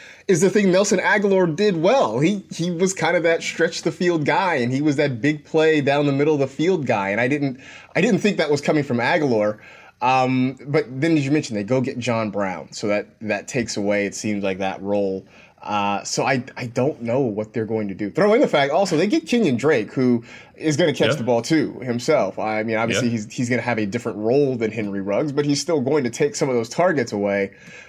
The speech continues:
Speaker 1: Um, yeah, I, here's the thing.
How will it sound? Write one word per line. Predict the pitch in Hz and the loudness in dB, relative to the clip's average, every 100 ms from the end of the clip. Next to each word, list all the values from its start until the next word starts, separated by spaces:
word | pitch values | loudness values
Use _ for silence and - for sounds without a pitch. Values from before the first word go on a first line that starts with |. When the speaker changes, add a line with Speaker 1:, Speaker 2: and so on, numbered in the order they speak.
| - | -8
Speaker 1:
Um, | 120 120 113 110 107 104 - _ _ _ _ _ _ | -2 0 0 0 -2 -4 -10 _ _ _ _ _ _
yeah, | 123 120 117 | 0 0 2
I, | 139 139 - - - _ _ _ _ _ _ _ | 0 -2 -6 -16 -20 _ _ _ _ _ _ _
here's | 208 165 | 2 2
the | 135 | 2
thing. | 95 | -2